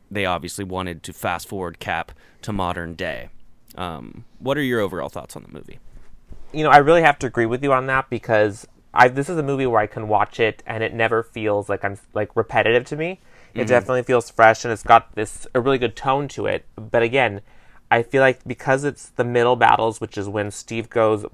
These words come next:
Speaker 2: by himself to rescue the Howling Commandos and everyone, and then those montage sequences, I think they're so strong that by the time you get to the confrontation with the Red Skull, it is more of a,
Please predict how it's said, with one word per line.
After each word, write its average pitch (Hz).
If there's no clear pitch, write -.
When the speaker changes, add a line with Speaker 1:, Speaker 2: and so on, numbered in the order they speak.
Speaker 2:
by 107
himself 110
to 117
rescue 110
the 110
Howling 107
Commandos 107
and 104
everyone, 120
and 123
then 123
those 117
montage 127
sequences, 104
I -
think 127
they're 113
so 127
strong 113
that 120
by 123
the 117
time 143
you 139
get 127
to 135
the 110
confrontation 123
with 113
the 110
Red 107
Skull, 117
it 123
is 131
more 120
of 107
a, 101